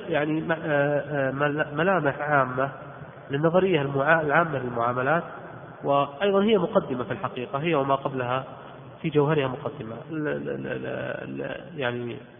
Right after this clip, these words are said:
جوهر الدورة هو المحور الثالث، وهو اللي سيكون له الأربعة الأيام القادمة. أتمنى أنه يمكننا أن نستكمل الخمس وعشرين قاعدة، وإذا كان هناك أسئلة حول معاملات معينة ستأتي في القواعد القادمة،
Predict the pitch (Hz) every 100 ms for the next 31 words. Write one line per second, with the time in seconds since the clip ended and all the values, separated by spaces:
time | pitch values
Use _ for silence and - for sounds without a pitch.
0 | - 196 160 147 139 175 175 160 151 139
1 | 151 - 135 - - 143 175 - - -
2 | - - - - - - - - - 165
3 | 139 - 143 147 135 127 135 135 123 120
4 | 123 123 117 113 131 123 135 143 - -
5 | - - - - - - - - 151 185
6 | 170 151 143 139 131 135 127 160 143 131
7 | 131 110 131 120 123 - 131 - 120 120
8 | 120 120 113 131 - 117 - 113 113 107
9 | - - - - 117 165 208 202 202 185
10 | 185 - 175 - 160 139 - 143 135 131
11 | 127 143 151 139 131 139 156 180 190 233
12 | 240 247 147 127 139 135 131 117 127 -
13 | 120 117 143